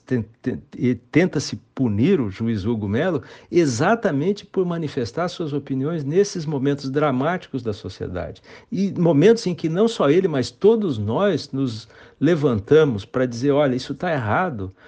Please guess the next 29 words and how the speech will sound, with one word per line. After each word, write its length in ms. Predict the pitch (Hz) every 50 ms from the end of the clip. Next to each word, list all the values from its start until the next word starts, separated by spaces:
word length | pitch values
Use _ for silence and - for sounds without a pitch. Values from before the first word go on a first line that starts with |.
| - - _
Quando 220 | - 175 202 208
a 40 | 214
reforma 440 | 175 160 151 - - - 180 208 185
trabalhista 640 | 156 151 151 - 131 110 110 123 156 160 - - 139
era 320 | 117 113 110 120 131 135
discutida 500 | 117 - - - 110 104 - 147 156 156 143
no 100 | 131 120
Congresso 640 | - - 104 95 - 87 95 127 170 185 - - -
e 60 | 117
foi 180 | - - 139 135
aprovada, 500 | 123 - - 104 92 95 135 170 175 165
a 40 |
gente 180 | 143 147 185 180
dizia, 540 | - 190 160 135 123 147 196 214 185 120 101 - - - - _ _ -
"Isso 180 | 143 - -
é 20 | 202
uma 100 | 226 214
devastação, 960 | 175 180 147 151 160 156 156 - 90 95 - - - 143 180 202 160 135 131
isso 160 | 127 - -
é 40 | 180
uma 120 | 208 202
destruição 600 | 170 156 139 147 - 143 131 110 - - 139 139
de 120 | 131 117 110
direitos, 580 | 110 101 98 113 147 175 170 - - 123 120
isso 160 | 147 147 143
fa-, 240 | - - 165 160 156
vai 180 | 113 120 151 156
fazer 280 | 151 - 143 131 143
mal, 340 | 113 92 92 110 147 156 143